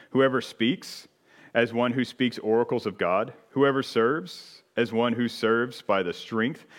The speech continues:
that God supplies, in order that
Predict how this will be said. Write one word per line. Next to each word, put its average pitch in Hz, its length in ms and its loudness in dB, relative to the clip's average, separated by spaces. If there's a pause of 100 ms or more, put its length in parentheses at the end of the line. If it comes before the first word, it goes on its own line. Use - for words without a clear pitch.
(140)
that 113 100 2
God 98 300 2
supplies, 135 640 0 (520)
in 131 100 2
order 151 260 6
that 143 340 4